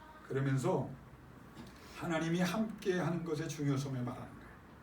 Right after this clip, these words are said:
여러분이 하나님과 함께하면 성경에 뭐 얼마나 많이 얘기될까요? 사막과 광야를 에덴 동산 같게, 여호와의 동산 같게 만든다는 거 아니에요? 시온의 대로를, 믿음의 사람은요,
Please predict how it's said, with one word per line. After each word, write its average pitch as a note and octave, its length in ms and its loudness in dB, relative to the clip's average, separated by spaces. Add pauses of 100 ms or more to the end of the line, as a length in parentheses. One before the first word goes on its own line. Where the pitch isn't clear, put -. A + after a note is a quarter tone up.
(640)
여러분이 E3+ 240 4
하나님과 E3+ 460 4
함께하면 D3 600 0 (880)
성경에 E3 540 2 (260)
뭐 G3 340 2 (280)
얼마나 G3 440 6
많이 D3+ 320 4
얘기될까요? B2 480 -2 (1200)
사막과 F#3 640 4
광야를 C#3+ 580 2 (720)
에덴 G#3 380 8
동산 E3+ 400 2
같게, - 480 0 (480)
여호와의 G3+ 400 10
동산 D3+ 380 0
같게 C#3 320 -2
만든다는 B2+ 580 0
거 C#3 80 -6
아니에요? C3 180 -6 (800)
시온의 A3 520 6
대로를, C#3+ 480 6
믿음의 F#3 520 8
사람은요, C#3+ 720 2